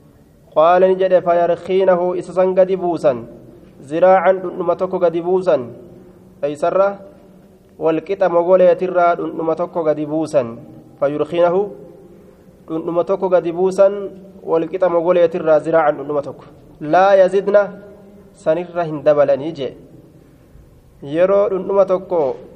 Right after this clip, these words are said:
saddeeta isaanii gadi buusan walqixa mogoleetirra faanarraa hangam takka ta'a? Taakkuu takka ta'a.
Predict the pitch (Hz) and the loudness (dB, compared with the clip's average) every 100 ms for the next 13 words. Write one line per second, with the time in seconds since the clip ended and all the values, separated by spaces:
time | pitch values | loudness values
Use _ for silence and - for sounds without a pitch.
0 | - - 170 151 185 196 196 185 180 175 | -20 -8 -8 -2 -2 -2 -4 0 0 2
1 | 196 190 175 165 175 202 208 214 208 - | 0 2 0 0 -4 -2 -2 -2 -6 -16
2 | - - - 156 165 185 180 180 190 185 | -20 -20 -6 -4 -2 0 2 4 2 2
3 | 190 208 220 214 - - - - - - | 0 -4 -6 -8 -18 -20 -20 -20 -20 -20
4 | - _ _ _ - 165 170 190 190 175 | -20 _ _ _ -2 2 4 4 2 2
5 | 160 139 117 - - - - 165 160 160 | 2 2 -2 -8 -20 -20 -6 -6 -2 -2
6 | 165 185 185 185 196 226 - - - - | -2 -2 -2 0 0 -2 -12 -20 -20 -20
7 | - - _ _ _ _ _ _ 143 139 | -20 -20 _ _ _ _ _ _ -2 -2
8 | 143 143 147 131 117 | -4 -6 -4 -4 -6